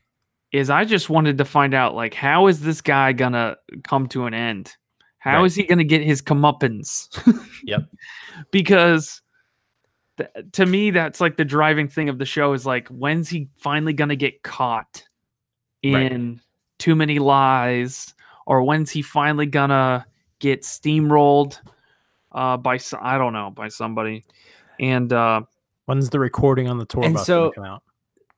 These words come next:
Speaker 2: so let's specifically talk about the ending, right? Because
Speaker 1: Right.
Speaker 2: that was,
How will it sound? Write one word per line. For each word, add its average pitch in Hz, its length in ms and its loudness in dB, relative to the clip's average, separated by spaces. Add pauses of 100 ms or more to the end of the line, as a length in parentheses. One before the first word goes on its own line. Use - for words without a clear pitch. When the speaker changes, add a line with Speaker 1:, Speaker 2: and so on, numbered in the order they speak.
(220)
Speaker 2:
so 165 260 -2
let's 156 380 2
specifically 135 840 -8
talk 117 300 -6
about 110 240 -4
the 104 100 -8
ending, 90 420 -10
right? 104 360 -2
Because 104 800 -4 (640)
Speaker 1:
Right. 104 120 -12
Speaker 2:
that 120 440 0
was, 110 1000 -4